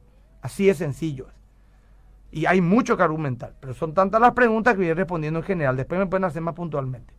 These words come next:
¿Qué dice la Biblia de la corrupción política? ¿Debemos denunciar o callarnos nomás? Total, Dios tiene todo el control. No, la Biblia tácitamente asume que ningún gobierno estará fuera de la corrupción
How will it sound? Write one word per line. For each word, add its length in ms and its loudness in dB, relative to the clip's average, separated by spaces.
¿Qué 140 8
dice 260 4
la 140 10
Biblia 480 6
de 260 0
la 160 4
corrupción 540 2
política? 760 -4
¿Debemos 420 6
denunciar 480 4
o 100 -2
callarnos 500 4
nomás? 280 2
Total, 360 4
Dios 240 -2
tiene 220 -2
todo 140 0
el 80 -2
control. 400 -2
No, 140 4
la 140 4
Biblia 480 2
tácitamente 760 2
asume 540 0
que 140 8
ningún 460 2
gobierno 380 4
estará 420 4
fuera 340 0
de 60 0
la 100 0
corrupción 600 -8